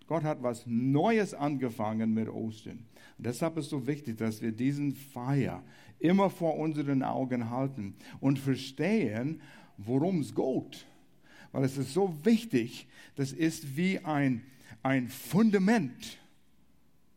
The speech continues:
in unserem Glaubensleben. Pastor Will hat so souverän gestern bei dem Männertreffen gesprochen über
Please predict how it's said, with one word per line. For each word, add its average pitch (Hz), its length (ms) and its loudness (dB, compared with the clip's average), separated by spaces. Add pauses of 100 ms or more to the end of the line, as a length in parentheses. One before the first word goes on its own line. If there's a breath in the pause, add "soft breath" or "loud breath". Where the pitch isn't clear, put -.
(140)
in 143 140 0
unserem 131 340 0
Glaubensleben. 113 720 -4
Pastor 139 400 0
Will 139 160 2
hat 123 180 -2
so 190 240 -4
souverän 139 680 0
gestern 127 400 -2
bei 110 160 0
dem 107 160 0
Männertreffen 110 680 -2
gesprochen 107 540 -8
über 107 420 -6